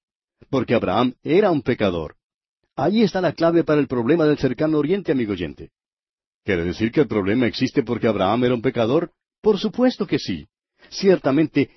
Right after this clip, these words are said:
ese es el problema. Fíjese usted, si él no hubiera tomado para sí a Agar, la sierva egipcia, y escuchado a Sara, su mujer, y si no hubiera engendrado a Ismael,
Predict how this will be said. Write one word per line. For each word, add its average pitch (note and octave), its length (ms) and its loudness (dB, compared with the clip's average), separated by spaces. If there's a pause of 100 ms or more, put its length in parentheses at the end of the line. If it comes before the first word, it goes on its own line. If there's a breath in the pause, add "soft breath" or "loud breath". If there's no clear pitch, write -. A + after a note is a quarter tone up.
ese F3 360 4
es D3 100 0
el C#3 140 2
problema. A2 500 -2 (300)
Fíjese E3+ 320 0
usted, G#2+ 260 -2 (120 loud breath)
si G#3+ 200 0
él G3 100 0
no G#3+ 60 -2
hubiera F#3 240 -2
tomado C#3+ 400 0
para G#2 240 0
sí B2 220 0
a F2 120 2
Agar, A2+ 360 2
la G#2 120 0
sierva A#2 300 0
egipcia, E3 500 -2 (140 soft breath)
y B2+ 140 4
escuchado C3 640 0
a G2 60 0
Sara, B2+ 280 0
su - 140 -6
mujer, G#2+ 460 0 (280 loud breath)
y C3 120 4
si C#3+ 120 -2
no D3+ 80 4
hubiera D3+ 240 4
engendrado B2+ 480 0
a A#2+ 60 0
Ismael, A2+ 480 0